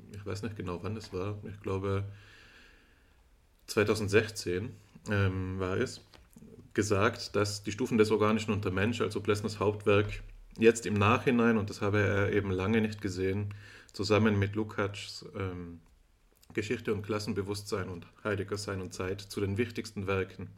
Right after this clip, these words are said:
der zwanziger Jahre zählt und damit des gesamten zwanzigsten Jahrhunderts.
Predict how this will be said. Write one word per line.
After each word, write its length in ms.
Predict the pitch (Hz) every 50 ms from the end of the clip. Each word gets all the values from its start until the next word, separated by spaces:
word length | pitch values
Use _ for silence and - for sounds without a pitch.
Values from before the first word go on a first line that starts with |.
| - - - - - - _ _ _ -
der 220 | 98 90 87 87
zwanziger 460 | - - 104 98 101 104 104 95 92
Jahre 440 | 90 87 90 95 110 113 131 131 131 - _ _ -
zählt 340 | - - 110 120 131 131 -
und 160 | 98 98 101
damit 260 | 98 95 98 95 98
des 100 | 101 101
gesamten 420 | - 110 104 98 113 - - 101
zwanzigsten 520 | 98 - 95 90 90 - 101 98 - - 95
Jahrhunderts. 500 | 90 87 87 90 90 104 113 107 -